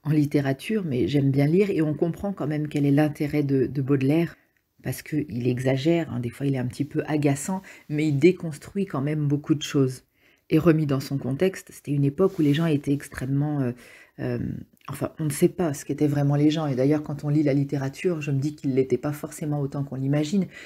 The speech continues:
mais on imagine que les gens étaient très bigots, très, euh, très, euh, superficiels, un petit peu attachés aux symboles, qu'ils avaient peur, qu'ils avaient beaucoup de superstitions comme ça. Et lui, il déconstruit tout ça.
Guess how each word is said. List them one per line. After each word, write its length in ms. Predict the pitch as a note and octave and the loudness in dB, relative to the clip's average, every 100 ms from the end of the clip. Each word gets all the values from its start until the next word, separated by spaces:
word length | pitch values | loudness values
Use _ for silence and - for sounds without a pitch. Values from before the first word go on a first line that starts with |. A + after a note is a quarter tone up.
| - | -6
mais 100 | D3+ | 0
on 120 | C#3+ | 2
imagine 440 | D#3+ E3+ D3 G3 F#3+ | 2 2 2 0 2
que 100 | D3+ | 2
les 100 | C#3 | 2
gens 120 | E3+ | 0
étaient 200 | D3 C#3 | -4 -6
très 200 | - E3+ | -4 0
bigots, 600 | D3 D#3+ C#3+ D#3+ D#3 D3+ - - _ | 0 0 2 4 4 2 -6 -20 _
très, 380 | - - E3 D#3+ | -6 -2 0 0
euh, 100 | C#3+ - - _ _ _ | -2 -6 -14 _ _ _
très, 340 | - F3 E3 | -8 -2 2
euh, 180 | D#3 D3 D3 | 2 0 -2
superficiels, 920 | - - F3+ F3+ - F3+ - G3 F3+ | -10 -10 -2 -2 -2 -8 -4 0 2
un 60 | D3+ | 0
petit 180 | C#3+ D3 | -4 -4
peu 120 | D#3 | -2
attachés 380 | D3 C#3+ C#3+ D3+ | -2 -2 -4 -2
aux 120 | D3+ | -2
symboles, 640 | D3 E3 E3 E3 D#3+ D#3+ - _ _ _ _ _ _ | -2 0 2 4 4 2 -4 _ _ _ _ _ _
qu'ils 220 | D#3+ D3 | 2 4
avaient 220 | C#3+ D3+ | 4 2
peur, 340 | D3 G#3 G3+ | 0 0 0
qu'ils 160 | G3 E3 | 0 0
avaient 140 | D3+ | 0
beaucoup 240 | D3 D3 D#3+ | 0 -2 -4
de 40 | |
superstitions 760 | - E3+ E3+ D3 - D3+ - F3 | -6 -4 -2 -4 -4 -6 -2 -2
comme 180 | D#3 C#3+ | 0 -2
ça. 240 | F3+ E3 - | -2 -4 -2
Et 80 | D#3 | 0
lui, 200 | E3 E3 | 2 2
il 120 | B2+ | 4
déconstruit 640 | D#3+ D#3+ D3+ C#3 - E3+ | 4 2 -4 -10 -6 -6
tout 160 | D#3+ C#3 | -4 -8
ça. 260 | - D#3 | -6 -6